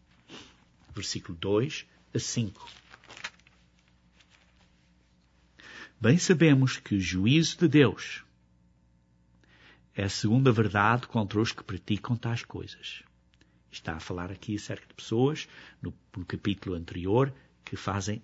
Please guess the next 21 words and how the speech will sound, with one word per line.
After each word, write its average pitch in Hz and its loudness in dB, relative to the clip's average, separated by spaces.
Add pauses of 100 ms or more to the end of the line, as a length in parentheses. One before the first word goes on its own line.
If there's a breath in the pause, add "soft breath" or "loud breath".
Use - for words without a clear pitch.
grandes 101 -4
pecados. - -10
E - -16
por 95 -10
isso 98 -10
diz 123 -2
assim, 98 -8
"o 85 -10
juízo 113 -2
de 226 -2
Deus 170 2 (400 loud breath)
é 92 -8
segundo 113 0
a 95 -2
verdade 101 -4
contra 95 -8
os - -8
que - -18
praticam 117 -6
estas 127 -6
coisas." - -12